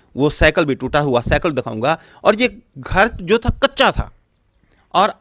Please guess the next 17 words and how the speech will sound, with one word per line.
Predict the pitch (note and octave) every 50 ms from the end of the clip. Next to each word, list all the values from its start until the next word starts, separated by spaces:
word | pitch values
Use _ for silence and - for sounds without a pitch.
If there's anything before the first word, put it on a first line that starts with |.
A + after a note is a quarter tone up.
| -
अब | G3 A#3 A3+
दे-, | A3+ F#3 F#3+ E3
अ-, | C#3+ F3 F#3+ - -
अब, | - F#3+ F#3+
अब, | - A#2+ F3+ F3+ F3+ G3+
अब | F#3+ - - F3 F3+
दिखाना | G3 D#3+ D#3 E3 E3+ F#3 G#3 G#3+ -
रमन, | D#3 E3+ F#3+ G3+ F#3+ - _ _ _ _ _ _ - -
घर | C#3+ D3+
दिखाना। | C#3 D#3+ D#3 E3 E3+ G3 A#3 - _ _ _ _ _ _ _ _ _ _ _ _ _ _ _ _ _ _ _ _ _ _ _ _ _ _ _ -
तो | G#3+
अब | - - - - G3+ A#3 A3+
प्रभु | B3+ B3+ B3+ B3+ - _ G3 F#3+ F3 D3+
यीशु | D3+ D3+ D3+ E3 A3 - - - A#3+
मसीह | A#3 A3+ G#3+ - G3 D#3+
जी | D3 D#3 C#3
ने | C3 C#3 E3+ G#3+ A#3